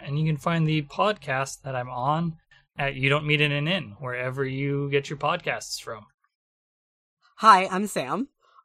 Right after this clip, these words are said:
Speaker 2: Uh, you can find me on Twitter at S A Kalo, and you can find my art at sam kalo dot art. That's W W W dot sam kalo dot art. If you don't type the W W W, it just, like, doesn't work. It's,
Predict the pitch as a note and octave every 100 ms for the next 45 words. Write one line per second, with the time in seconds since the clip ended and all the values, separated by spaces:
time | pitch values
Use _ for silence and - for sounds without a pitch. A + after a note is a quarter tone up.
0 | - F3+ F3 E3 - _ G3+ G3 F#3+ F#3
1 | E3+ F3+ G3 F3+ E3+ F3 F3 F3+ F#3 -
2 | D#3+ D#3+ - F#3 - - F3+ F3 A3 A3
3 | A#3+ B3+ B3+ - F3+ E3+ E3 E3 F3 F3+
4 | F3 - E3+ E3 E3 D#3 D#3+ F3 G3+ -
5 | - E3 - - F3 F3+ F#3 F3+ E3+ D#3+
6 | C#3 C3+ F3+ A#3 - - _ _ _ _
7 | - D#3 - - C#3+ D3 C#3 C#3 C3+ C3
8 | C3 B2+ C#3 A2+ - C#3+ C3 D#3+ C3 C3
9 | C3 B2+ D3 B2+ - D3+ D#3 C#3+ C#3 E3+
10 | D3+ C#3+ C#3+ C#3+ C#3 C3+ C#3 C#3 B2+ D3
11 | C#3+ C3 C#3 D3+ C3+ C3 A#2+ A#2+ B2+ A2
12 | - C3 - -